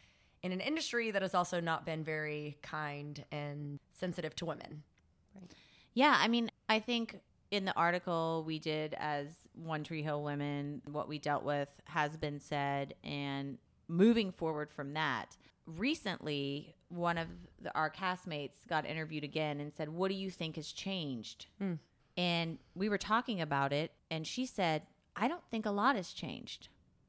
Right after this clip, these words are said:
Speaker 2: And we have this momentum. We have this momentum, but I think with the Kavanaugh situation and all that stuff, it's proving a point that it's at least being addressed.
Speaker 1: Yeah.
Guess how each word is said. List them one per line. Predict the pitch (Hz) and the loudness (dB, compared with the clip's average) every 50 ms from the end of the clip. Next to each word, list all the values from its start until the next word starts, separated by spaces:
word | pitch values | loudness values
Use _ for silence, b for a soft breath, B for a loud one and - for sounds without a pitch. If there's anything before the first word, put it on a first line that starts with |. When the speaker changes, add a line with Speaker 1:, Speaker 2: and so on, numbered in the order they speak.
| _ _ _ _ _ - | _ _ _ _ _ 2
Speaker 2:
And | 202 196 196 185 | 2 4 4 4
we | 202 233 226 | 2 2 2
have | 208 202 247 285 285 277 | 6 8 8 8 8 8
this | 254 240 - - | 0 -2 0 0
momentum. | 202 180 170 165 160 160 160 180 202 - 262 262 277 302 311 - _ _ _ _ _ - | 0 0 2 2 2 0 0 0 0 0 0 0 0 -2 -6 -10 _ _ _ _ _ -6
We | - 185 | -2 2
have | 190 202 214 | 2 2 2
this | 233 247 - | 2 -2 0
momentum, | - 220 214 202 190 185 180 - 180 165 160 160 | 2 2 2 4 2 0 0 0 -2 -2 0 0
but | 170 165 | 0 0
I | 170 | 0
think | - 190 180 - - | 0 0 -4 -2 0
with | 175 170 170 - - - | 0 0 0 -2 -8 -8
the | - 175 | -8 -8
Kavanaugh | - - 208 202 196 190 202 196 185 180 180 180 | -4 2 4 4 4 4 2 0 0 -2 -2 -4
situation | 175 - - 185 - 196 175 175 170 165 165 170 - 190 170 160 160 160 160 | -6 -10 -12 -10 -8 -4 2 4 4 4 4 2 0 0 2 2 2 0 -2
and | 156 151 - - | -4 -4 -4 0
all | 160 190 185 180 | 2 2 2 4
that | 175 170 170 | 2 2 0
stuff, | - 185 170 - B B B B B B B B B | 2 0 0 0 B B B B B B B B B
it's | 202 202 - - | 0 0 0 -2
proving | - - - - 285 294 285 233 185 160 156 165 - _ - | -12 -10 -6 -4 -4 -2 -2 -4 -6 -6 -6 -10 -12 _ -4
a | - - | -4 -2
point | - - 226 220 214 208 208 - | -2 -2 -2 0 0 -2 -2 0
that | - 170 160 160 - b b b b b _ - | 2 2 2 2 0 b b b b b _ 2
it's | 220 220 220 - - - | 2 2 2 0 -4 0
at | 214 214 - - | 0 0 0 0
least | 214 220 240 254 - - - | -2 -2 -2 -4 -6 -6 -4
being | 226 214 190 180 156 | -2 -2 0 0 -2
addressed. | 143 139 143 143 151 147 151 185 254 311 - - - - | -2 -2 -2 2 6 6 8 6 6 4 -2 -10 -8 -4
Speaker 1:
Yeah. | 185 165 147 | -2 -2 -2